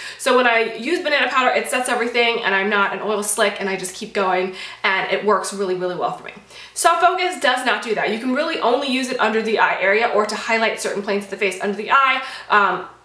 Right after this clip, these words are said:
<clears throat> your brow, your cupid's bow perhaps, but it's definitely not a setting powder. I did do a comparison one day of trying both, like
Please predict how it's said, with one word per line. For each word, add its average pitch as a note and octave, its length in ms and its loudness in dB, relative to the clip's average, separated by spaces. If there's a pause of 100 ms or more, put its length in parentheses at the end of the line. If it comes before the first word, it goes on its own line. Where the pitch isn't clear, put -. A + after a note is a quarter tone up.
(180)
<clears throat> G#3+ 380 -2 (720)
your A#3 240 2
brow, A#3+ 600 4
your G#3+ 140 2
cupid's B3+ 380 -4
bow A#3 220 2
perhaps, A3 340 0 (260)
but A#3+ 120 4
it's A#3 120 -4
definitely C#4 420 0
not G#3+ 280 4
a - 20 -6
setting G#3 320 0
powder. G3+ 360 2 (220)
I A#3+ 140 4
did F4 180 0
do F4+ 160 6
a F#4 60 0
comparison B3+ 520 0
one G#3+ 140 2
day G#3 200 2
of F#3+ 120 -2
trying A3 380 0
both, G3 320 2
like G3 180 0